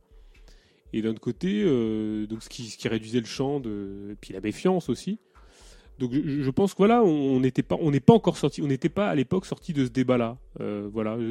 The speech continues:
peut-être ça, peut-être qu'on, on, on va arriver à quelque chose de synthétique, enfin de quelque chose de beaucoup plus, euh, correct, quoi, au niveau d'une, d'une position qu'on aura trouvée. Euh, je sais pas de, de, de quel ordre, hein, parce que je pense que ces choses-là se, se, vont pas se décider dans ma tête, hein, si tu veux.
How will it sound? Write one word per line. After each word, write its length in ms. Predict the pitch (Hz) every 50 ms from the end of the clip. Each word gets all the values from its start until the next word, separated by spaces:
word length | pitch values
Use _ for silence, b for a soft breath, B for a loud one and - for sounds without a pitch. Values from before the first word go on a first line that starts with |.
| 110 107 -
peut-être 260 | - 135 - 143 - -
ça, 160 | - 123 113
peut-être 300 | - - 123 190 214 -
qu'on, 160 | - 185 165 147
on, 320 | 147 143 131 127 127 131
on 100 | - 147 123
va 140 | 147 175
arriver 380 | 175 165 156 156 160 190 254 277
à 80 | 233 151
quelque 200 | - - - 120
chose 260 | 113 - - 165 135 117 b b b b b b b b - -
de 40 |
synthétique, 640 | 110 - 135 120 - - 139 - - 233 247 - -
enfin 220 | 127 - 120 110
de 80 | 110 113
quelque 160 | - - -
chose 160 | - 147 131
de 80 | 117 113
beaucoup 240 | 110 113 110 - 117
plus, 360 | - - 123 131 143 143 127
euh, 360 | 113 110 107 104 104 104 101 - b b b b b b b b b b _ -
correct, 340 | - 156 160 185 202 - -
quoi, 200 | - - 110 107
au 60 | 107
niveau 240 | 110 110 107 110 120
d'une, 160 | 110 110 107 113
d'une 180 | 110 113 117
position 500 | 104 - 123 117 113 113 110 - 147 156
qu'on 160 | 151 - 123 110
aura 180 | 107 98 104
trouvée. 560 | 101 - 110 - 120 113 123 156 180 190 196 180
Euh, 200 | 143 110 104 98 101 101 98
je 80 | -
sais 140 | 104 - -
pas 160 | - - 135
de, 200 | 123 113 110 107
de, 180 | 101 101 101 104
de 120 | 98 - 107
quel 200 | - - 151 180
ordre, 160 | 202 185 147
hein, 60 | 135
parce 160 | 123 - -
que 100 | - -
je 60 | - -
pense 180 | - 120 -
que 100 | - - - b b b b b b b
ces 160 | - - 120
choses-là 300 | - - 117 107 120 120
se, 260 | - - - 110 101
se, 140 | 98 - -
vont 160 | 107 98 98
pas 180 | - - 123 113
se 140 | 107 - 123
décider 340 | 113 110 - - - 131
dans 80 | 123 120
ma 140 | 113 113 113
tête, 240 | - - 175 165 -
hein, 100 | 127 131
si 60 | 123
tu 140 | _ - -
veux. 120 | 104 101